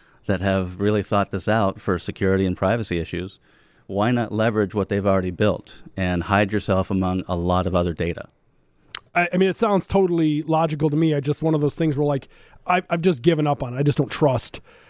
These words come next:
Speaker 2: I don't trust it anymore to believe that that's gonna be the problem.
Speaker 1: Well, there's a weekly data breach these days anymore, so it's, it's, it's something we're, we're getting used to, unfortunately.
Speaker 2: Apparently. Well, in the, in the famous words of, uh, is it Mark McGwire? Ra-,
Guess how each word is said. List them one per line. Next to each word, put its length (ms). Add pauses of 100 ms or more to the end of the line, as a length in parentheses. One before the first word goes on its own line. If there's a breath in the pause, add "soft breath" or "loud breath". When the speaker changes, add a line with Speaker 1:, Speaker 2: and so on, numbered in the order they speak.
Speaker 2:
I 80
don't 160
trust 360
it 120
anymore 680 (140)
to 100
believe 320
that 180
that's 180
gonna 200
be 120
the 100
problem. 520 (160)
Speaker 1:
Well, 180
there's 180
a 60
weekly 300
data 260
breach 360
these 220
days 260
anymore, 480
so 260
it's, 260
it's, 460
it's 140
something 320
we're, 220
we're 180
getting 260
used 280
to, 200 (100)
unfortunately. 720 (160)
Speaker 2:
Apparently. 420
Well, 240
in 200
the, 240
in 80
the 80
famous 420
words 440
of, 400 (460 soft breath)
uh, 180
is 120
it 40
Mark 280
McGwire? 580
Ra-, 160